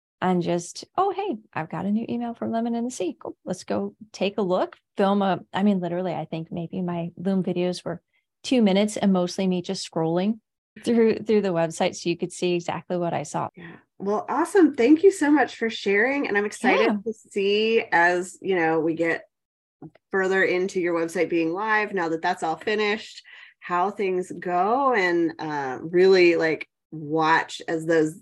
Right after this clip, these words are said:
Speaker 2: analytics come in and, and make sure that it's doing the job it's supposed to be doing.
Speaker 1: Oh, I'm, I'm sure it will. I'm, like I said, if nothing else, this is the first time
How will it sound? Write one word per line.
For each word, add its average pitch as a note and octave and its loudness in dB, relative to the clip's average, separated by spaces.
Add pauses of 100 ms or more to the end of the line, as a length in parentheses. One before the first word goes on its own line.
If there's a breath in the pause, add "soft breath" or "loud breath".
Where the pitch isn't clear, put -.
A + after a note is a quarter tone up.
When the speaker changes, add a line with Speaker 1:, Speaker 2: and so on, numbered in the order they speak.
(140)
Speaker 2:
analytics E3+ 0
come F3 0
in D#3+ -2
and, D3 -6
and D#3+ 2
make E3 4
sure A#3+ 2
that F#3+ 2
it's F#3+ 0
doing G#3 6
the G3+ 2
job F#3+ 0
it's F#3 -8
supposed G3 -8
to G3 -14
be F#3 0
doing. F#3 0 (140)
Speaker 1:
Oh, F#3 2
I'm, F#3+ 2
I'm G#3+ 2
sure F#3+ -2
it F#3 -2
will. F3 -4 (460)
I'm, F#3 2
like A3+ 0
I G3+ 0
said, F#3 -4
if G3 -4
nothing G#3 -6
else, E3+ -6 (800)
this G3+ 2
is G#3 -6
the G3 -2
first F3+ 0
time F#3 0